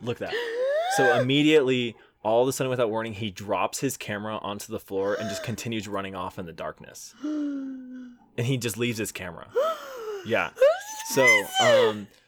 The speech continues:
Speaker 1: so the video,
Speaker 2: No.
Speaker 1: the video ends with the camera sideways on the floor,
Speaker 2: No, it
Speaker 1: recording
Speaker 2: does not,
Speaker 1: the feet.
Speaker 2: Blair Witch fit shit.
Speaker 1: No, yeah.
Speaker 2: Fuck that.
Speaker 1: That, it's creepy. Just imagine being, like, lost. Oh, he's alone.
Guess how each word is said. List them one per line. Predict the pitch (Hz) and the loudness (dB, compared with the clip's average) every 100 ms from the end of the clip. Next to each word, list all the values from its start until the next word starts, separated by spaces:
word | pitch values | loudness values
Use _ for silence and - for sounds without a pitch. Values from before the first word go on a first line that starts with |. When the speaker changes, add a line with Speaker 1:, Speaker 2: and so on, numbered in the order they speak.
| - | -10
Speaker 1:
so | - | 0
the | 135 127 | 2 2
video, | 131 165 - | 2 4 2
Speaker 2:
No. | |
Speaker 1:
the | 117 | 0
video | 113 139 151 | 0 2 2
ends | - 120 113 | 2 -4 -4
with | 110 | -8
the | 110 | -8
camera | - 113 120 | -8 -6 -6
sideways | - 123 98 107 110 | -4 -4 -4 -4 -6
on | 107 | -8
the | 101 | -10
floor, | - 98 95 | -8 -4 -4
Speaker 2:
No, | |
it | 202 226 262 | 0 2 2
Speaker 1:
recording | - | 0
Speaker 2:
does | 247 | 0
not, | 240 285 320 | 2 4 2
Speaker 1:
the | |
feet. | 226 | 2
Speaker 2:
Blair | 240 220 | 0 0
Witch | 220 220 - | -2 -4 -10
fit | - 220 | -10 -8
shit. | - - 240 277 _ _ _ | -6 -4 -4 -4 _ _ _
Speaker 1:
No, | 120 131 107 | -2 0 0
yeah. | 107 104 85 - | 0 0 -2 -6
Speaker 2:
Fuck | 240 233 | -6 -4
that. | 180 135 - | -4 -6 0
Speaker 1:
That, | 127 135 | 4 4
it's | 123 120 - | 2 -2 -4
creepy. | - 123 104 95 | -4 -4 -4 -8
Just | - 117 | -8 -10
imagine | 175 120 117 117 | -8 -6 -6 -6
being, | 107 107 98 | -8 -8 -8
like, | 90 | -10
lost. | 101 101 95 - - | -8 -4 -4 -4 -6
Oh, | 113 | -6
he's | 113 165 | -2 2
alone. | 170 123 117 104 | 2 2 -4 -6